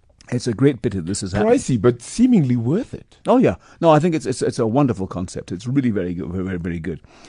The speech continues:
Speaker 1: So, but as you rightly say, I think, um, it is reflecting this intensely poor consumer environment. And just going back to some of the things we were talking about earlier today, you know,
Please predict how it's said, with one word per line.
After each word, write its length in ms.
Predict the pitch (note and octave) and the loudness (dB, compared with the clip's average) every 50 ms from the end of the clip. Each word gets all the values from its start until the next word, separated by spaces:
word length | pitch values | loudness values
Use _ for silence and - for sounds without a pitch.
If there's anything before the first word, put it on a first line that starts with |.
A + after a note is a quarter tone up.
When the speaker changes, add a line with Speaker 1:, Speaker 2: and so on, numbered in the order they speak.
| - | -16
Speaker 1:
So, 180 | - - E3+ F3+ | 0 4 4 6
but 140 | D#3 D#3+ D3 | 6 6 4
as 180 | - D3+ C3+ | 4 2 2
you 80 | D3 D3+ | 4 4
rightly 280 | D#3 G3 G#3+ D#3 E3+ | 4 2 2 0 -4
say, 280 | C3+ - - G2 G#2+ A2 - | -6 -4 -4 -4 -4 -4 -4
I 140 | G2+ G#2 G2+ | -6 -6 -4
think, 300 | A2 A#2+ A#2 - - - | -4 -4 -6 -6 -6 -4
um, 200 | A2 G#2+ A2 G#2+ | -2 -2 -2 -2
it 140 | - G#2 | -2 -2
is 180 | G2+ G#2 F2+ G#2 | -2 -2 -2 -4
reflecting 600 | G2+ F#2+ - A#2+ C3+ B2+ - - B2+ B2 B2 - - _ - - _ _ | -6 -6 -2 -4 -4 -4 -2 -4 0 0 0 -2 -4 _ -20 -20 _ _
this 220 | - A2+ A2 - | -4 -4 -4 -4
intensely 920 | - - A#2 A2 A2 A2 _ - - A2+ A#2+ C3+ B2+ - - C3+ C3 B2+ A2+ _ _ _ | -4 -2 0 0 0 -2 _ -12 -6 -4 -2 -2 -4 -4 -4 -4 -4 -4 -4 _ _ _
poor 400 | - C3 B2+ B2 A#2+ A#2+ A#2 - _ _ _ _ _ | -4 -2 0 2 2 0 0 -4 _ _ _ _ _
consumer 640 | - C3 A#2+ G#2+ - - - C#3+ C3+ B2+ A#2 A#2 | -2 0 0 0 -2 -6 0 2 2 2 2 0
environment. 640 | - F#2+ A2 G#2+ F#2 G#2 G#2 G2+ G2 F#2 D2+ G1+ - - _ _ _ _ _ _ _ _ _ _ _ _ _ | 0 0 -2 0 0 -2 -4 -4 -4 -4 -6 -8 -12 -16 _ _ _ _ _ _ _ _ _ _ _ _ _
And 100 | - B2+ | -2 2
just 180 | C3+ C#3+ C3+ - | 2 2 2 2
going 200 | - D3 C#3 B2+ | 2 2 2 4
back 160 | G#2+ A#2 G2 D#2 | 2 0 -2 -4
to 60 | F#2+ | -8
some 180 | - - B2 | -6 -4 -2
of 80 | A#2+ G#2+ | -2 -2
the 80 | G2+ F#2+ | -2 -4
things 240 | - A2+ A2+ F#2 | -2 -4 -4 -2
we 60 | G2 G2 | -4 -6
were 80 | F#2+ | -6
talking 260 | - - A2+ G2 - | -6 -6 -8 -6 -6
about 160 | G2 F#2 E2 D#2 - | -6 -6 -6 -4 -4
earlier 360 | A2+ B2 B2 G#2 E2+ D2+ - _ _ _ _ _ _ | -4 -4 -2 -4 -6 -8 -10 _ _ _ _ _ _
today, 360 | - G2 E2+ D#2+ C2 B1 - _ _ _ _ _ _ - | -8 -6 -6 -6 -8 -10 -14 _ _ _ _ _ _ -6
you 80 | D3 C#3+ | 0 2
know, 140 | C3+ B2 | 2 0